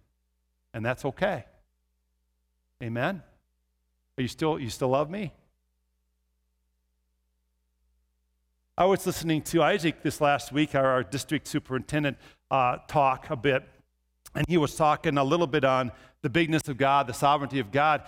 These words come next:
And of course, Isaac has this kind of Western cowboy aura around him. You guys, if you know him, know that he's like that a lot.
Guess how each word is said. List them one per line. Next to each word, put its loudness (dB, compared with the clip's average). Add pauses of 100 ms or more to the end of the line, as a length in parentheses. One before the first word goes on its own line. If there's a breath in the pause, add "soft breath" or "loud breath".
(180 loud breath)
And 0
of -8
course, 0
Isaac 0
has 0
this -4
kind -2
of -2
Western 0
cowboy 2 (400 loud breath)
aura 4
around 4
him. 2
You -2
guys, 0
if -8
you 0
know 4
him, -6
know 2
that 0
he's -2
like 0
that 0
a 2
lot. 0